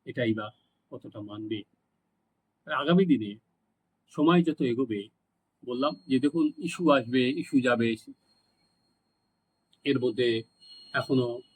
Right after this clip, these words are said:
নির্বাচনের দেরি আছে, এর মধ্যে অনেক ইস্যু উঠে আসবে, কিন্তু সব থেকে তৃণমূল কাছে, তৃণমূলের কাছে সেনসিটিভ বিষয় হচ্ছে কিন্তু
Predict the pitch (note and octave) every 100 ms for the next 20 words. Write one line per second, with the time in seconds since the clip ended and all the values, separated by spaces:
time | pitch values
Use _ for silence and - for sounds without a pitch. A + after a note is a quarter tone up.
0 | _ E3+ B2 A#2+ A#2 - A#2 A2 A2+ A#2
1 | A#2+ A2+ B2 - A2+ A#2 A2 A#2 B2+ A#2+
2 | A2+ _ _ _ _ - C#3 - B2+ B2+
3 | _ F3 - C3+ A2+ - A#2 A2 F3 F3
4 | C#3 - _ _ _ _ - F3 - C#3
5 | C3 C3 C3 C3 B2+ A#2+ A#2 B2 A2+ C3+
6 | _ - - C3+ B2+ A#2+ A#2+ A#2 A2+ -
7 | C#3 C3 C3 B2 A#2 A2+ A2 B2 A#2+ A#2
8 | - - A#2 G#2+ A2+